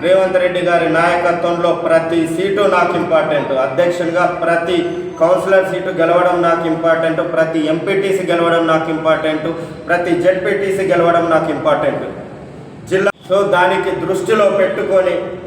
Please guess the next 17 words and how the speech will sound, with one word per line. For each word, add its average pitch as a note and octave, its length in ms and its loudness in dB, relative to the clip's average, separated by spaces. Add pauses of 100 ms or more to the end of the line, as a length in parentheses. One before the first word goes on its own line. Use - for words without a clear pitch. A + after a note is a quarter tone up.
(300)
అందరూ F#3 400 2
రండి, F3 600 -2
ఎవరికి F#3 340 2
ఇది F3+ 120 2
ఉండదు. F3+ 280 2
ఐదో F#3+ 280 4
తారీఖు F3+ 420 2
నుంచి F3 280 -2
మీ F3+ 300 0
బల F3+ 300 2
బలాలు F3+ 380 2
నేను F3 260 2
డైరెక్ట్గా F3 580 2
చూడాలి, E3+ 280 2
ఎవరో F3 220 2
చెప్తే F3 400 2
వినను. E3+ 460 0